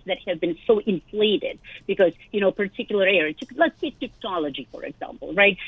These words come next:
You know, if your normal allocation to technology is X, you know, and all of a sudden it's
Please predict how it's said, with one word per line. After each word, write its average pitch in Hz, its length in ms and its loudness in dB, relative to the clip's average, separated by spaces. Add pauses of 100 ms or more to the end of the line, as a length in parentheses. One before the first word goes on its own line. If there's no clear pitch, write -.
You 220 80 2
know, 220 140 4
if 254 180 -2
your 226 140 6
normal 254 520 -2
allocation 208 560 -2
to 196 80 -12
technology 170 920 -4
is 170 200 -2 (200)
X, - 260 -4 (120)
you 170 100 -4
know, 156 100 -2
and 165 100 -2
all 196 120 2
of 185 100 -4
a 170 60 -8
sudden 160 440 -2
it's 170 160 -10